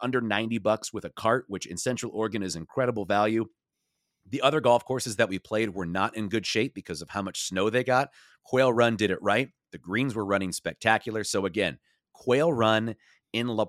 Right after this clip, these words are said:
Pine, Oregon. If you're going to Central Oregon, if you're staying at Sun River Resort, it's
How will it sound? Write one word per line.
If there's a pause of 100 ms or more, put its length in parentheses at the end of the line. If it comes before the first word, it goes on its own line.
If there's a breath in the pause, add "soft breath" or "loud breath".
Pine,
Oregon.
If
you're
going
to
Central
Oregon,
if
you're (180 soft breath)
staying
at
Sun
River
Resort, (180)
it's